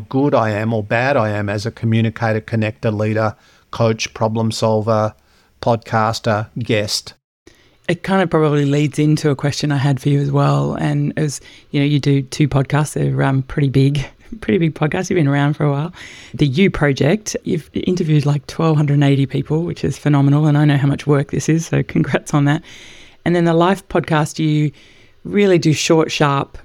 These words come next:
Speaker 2: kind of grabs on little pieces of information. One recently you did was around that difference, I guess, about what people think about you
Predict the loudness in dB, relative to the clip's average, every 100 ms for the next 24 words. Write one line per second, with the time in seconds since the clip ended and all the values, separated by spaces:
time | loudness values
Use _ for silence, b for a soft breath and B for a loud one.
0 | -12 -2 2 2 0 -4 0 2 2 0
1 | 0 2 0 -2 0 2 2 2 2 2
2 | 4 2 2 0 2 2 4 2 0 -2
3 | 2 2 2 0 0 B B B -2 0
4 | 2 0 0 0 0 0 -2 0 0 0
5 | -2 -2 0 -2 -2 0 0 0 -2 -2
6 | -2 -2 0 -4 -4 0 2 2 0 -2
7 | -2 -2 0 -2